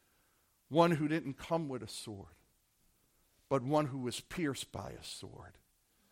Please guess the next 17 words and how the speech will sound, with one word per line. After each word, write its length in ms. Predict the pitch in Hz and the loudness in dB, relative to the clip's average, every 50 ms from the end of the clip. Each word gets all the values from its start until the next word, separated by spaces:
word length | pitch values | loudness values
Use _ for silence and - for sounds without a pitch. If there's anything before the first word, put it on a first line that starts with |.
| _ _ _ _ _ _ _ _ - | _ _ _ _ _ _ _ _ -16
and 120 | - - - | -16 -10 -2
pierced 400 | - 170 160 151 123 - - - | 4 4 4 4 4 0 -4 -6
by 260 | 117 - - 156 101 | -6 -8 -8 -8 -8
nails. 840 | 104 104 104 104 98 71 52 - - _ - - - - - - - - _ _ _ _ _ _ _ _ _ _ _ _ _ _ _ _ _ _ _ _ _ _ _ _ _ _ _ _ - | -8 -8 -6 -8 -8 -10 -14 -16 -18 _ -20 -18 -16 -16 -16 -18 -20 -20 _ _ _ _ _ _ _ _ _ _ _ _ _ _ _ _ _ _ _ _ _ _ _ _ _ _ _ _ -2
Now 260 | 131 147 165 180 175 | 4 8 10 10 12
everybody's 760 | 160 170 175 185 180 156 156 175 170 175 170 160 147 131 123 | 10 10 8 6 4 4 6 8 8 6 6 2 -2 -2 0
looking 320 | 151 190 185 - 170 165 165 | 2 0 2 2 2 0 0
for 180 | - - 160 | 0 0 -2
the 160 | 156 135 139 131 | 0 0 0 -2
nice, 540 | 131 139 156 175 190 190 - - - - | 0 2 2 2 2 0 -2 -6 -6 -6
meek, 460 | 143 147 151 165 180 196 185 190 - 147 | -4 -2 0 0 -2 -2 -4 -8 -6 -4
and 160 | 135 127 131 | -4 -2 -2
merciful 640 | 135 156 180 185 - - - 175 - - 175 165 156 | 0 0 0 0 0 -2 -6 -6 -4 -2 -2 -2 -2
Jesus 640 | 120 - 151 165 175 175 - - 180 180 - - | -4 -6 -6 -4 -4 -4 -2 -2 -2 -2 -2 -6
who 180 | - 139 135 131 | -8 -8 -6 -2
loves 340 | 135 151 151 151 135 123 | 0 0 0 0 0 0
everybody. 800 | 151 156 180 180 175 190 175 156 151 170 175 175 175 175 170 165 | 2 4 4 4 2 -2 -4 0 2 4 6 6 6 6 4 0